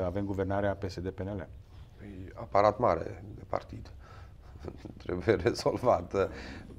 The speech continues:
Speaker 2: Pun în altă ordine de idei. Văd că funcționează încă această alianță.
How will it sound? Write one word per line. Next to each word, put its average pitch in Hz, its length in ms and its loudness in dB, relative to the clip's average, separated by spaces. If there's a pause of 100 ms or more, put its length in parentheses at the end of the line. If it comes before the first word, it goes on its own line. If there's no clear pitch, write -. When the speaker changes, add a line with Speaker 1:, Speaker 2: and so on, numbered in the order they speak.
Speaker 2:
Pun 123 180 8
în 107 100 6
altă 113 220 8
ordine 104 300 8
de 98 160 4
idei. 98 240 6
Văd 139 200 6
că 123 120 10
funcționează 90 720 4
încă 104 420 2
această - 640 0
alianță. 127 760 6